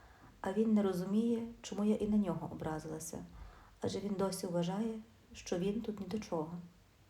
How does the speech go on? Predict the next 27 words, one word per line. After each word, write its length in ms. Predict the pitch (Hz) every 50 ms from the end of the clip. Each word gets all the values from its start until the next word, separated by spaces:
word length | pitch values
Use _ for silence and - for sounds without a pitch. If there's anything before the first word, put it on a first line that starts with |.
| - - - - - - - - - - - - -
Я 100 | 339 339
планую 420 | - 208 196 202 214 233 233 220
заробити 420 | 185 185 180 180 175 170 170 - 202
собі 220 | - - 170 180
на 100 | 175 170
квартиру, 540 | 175 - 175 175 175 - 214 220 220 214 202
щоб 260 | - - - 180 170
мати 280 | 165 175 190 180 175 - -
куди 160 | 165 175 175
повернутися. 800 | 175 185 175 175 175 170 170 165 160 165 - - - - 180 175 - - - - - - - - - - - - - - - - - -
Може, 260 | 220 220 233 233 226
навіть 280 | 214 214 220 220 214 214
ще 240 | - - - - 214
й 100 | 214 208
заміж 440 | 208 254 269 262 208 180 - - -
вийде, 320 | 165 160 156 156 - 175 - - - - -
побачимо. 640 | 175 175 175 180 208 214 208 - 180 170 165 - - - - - - - - - - - - - - - - -
А 100 | 208 208
зараз 460 | 214 233 240 247 247 240 - - -
я 100 | 233 233
спілкуюся 560 | 233 - - 247 254 - 294 269 254 - 196
з 60 | 180
одним 260 | 190 175 190 185 190 190
чоловіком, 540 | - 185 190 185 190 190 190 190 208 214
він 120 | 196 208 208
наче 240 | 214 208 208 220 214
хороший, 600 | - 220 220 233 240 233 226 - 190 175 175